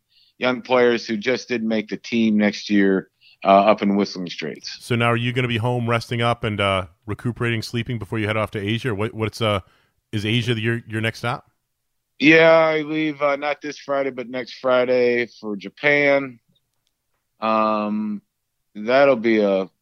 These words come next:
Speaker 1: fourteen-hour flight that I'm not looking forward to, but, uh,
Speaker 2: Maybe you can get between a couple chatty folks and strike up a conversation.
Speaker 1: Yeah, uh, that isn't gonna happen. <laughs>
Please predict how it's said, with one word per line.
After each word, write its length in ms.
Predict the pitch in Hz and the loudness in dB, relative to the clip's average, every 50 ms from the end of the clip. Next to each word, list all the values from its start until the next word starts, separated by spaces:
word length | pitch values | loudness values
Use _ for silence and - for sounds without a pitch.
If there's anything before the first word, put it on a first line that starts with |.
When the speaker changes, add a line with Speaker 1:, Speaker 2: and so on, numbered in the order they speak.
| _ _ _ | _ _ _
Speaker 1:
fourteen-hour 840 | - 110 110 107 - _ - 113 107 104 101 101 101 101 101 101 95 | -4 -4 -4 -4 -6 _ -8 -6 -4 -4 -4 -4 -4 -4 -4 -4 -6
flight 560 | - - - 110 120 120 127 123 123 120 110 _ _ _ _ _ _ _ _ - | -8 -8 -2 -2 0 2 2 2 2 0 -2 _ _ _ _ _ _ _ _ -2
that 200 | 104 104 104 101 | 0 0 2 2
I'm 140 | 101 101 101 | 2 0 2
not 220 | 101 104 98 101 | 0 0 0 0
looking 320 | 107 107 104 - 104 101 | -2 -2 -2 -4 -6 -6
forward 440 | - - 110 113 117 113 113 107 104 - | -4 0 0 2 2 2 0 -2 -2 -2
to, 300 | 120 123 127 131 131 123 | 0 2 2 2 2 0
but, 300 | 104 101 92 87 _ - | 0 -2 -2 -2 _ 0
uh, 200 | 98 95 95 92 - - | 2 2 2 0 -2 -4
Speaker 2:
Maybe 180 | 127 123 120 | -4 -2 -2
you 60 | 120 | -2
can 80 | 117 123 | -2 -2
get 100 | 123 127 | -2 -2
between 260 | - 123 - 139 127 | -4 -4 -4 -2 -4
a 40 | 120 | -2
couple 240 | - 131 117 - 117 | -4 -4 -6 -6 -6
chatty 260 | - - 123 120 123 | -2 -2 0 0 -2
folks 340 | 117 - 127 127 131 - - | -2 -2 -4 -4 -4 -6 -8
and 80 | 131 | -10
strike 260 | 123 - 139 127 123 143 | -8 -6 -6 -6 -6 -6
up 100 | 127 - | -10 -8
a 20 | |
conversation. 500 | - 131 127 120 117 113 113 113 110 113 | -6 -4 0 2 4 4 4 4 2 4
Speaker 1:
Yeah, 300 | 113 113 113 113 107 101 95 - _ _ - - - - | 4 4 4 4 2 0 -8 -16 _ _ -20 -16 -12 -10
uh, 240 | 104 107 104 104 107 | -8 -8 -6 -4 -2
that 220 | 113 117 120 117 | 2 4 4 6
isn't 340 | 117 113 107 107 107 107 107 | 6 4 2 2 2 2 4
gonna 260 | 101 104 101 101 98 | 4 4 4 4 2
happen. 440 | 95 98 98 98 92 - 92 90 90 - - _ _ _ _ _ _ _ _ _ _ _ _ _ _ _ _ - - | 4 4 4 2 2 0 -6 -8 -8 -12 -20 _ _ _ _ _ _ _ _ _ _ _ _ _ _ _ _ -4 -2
<laughs> 160 | 127 104 | -2 -2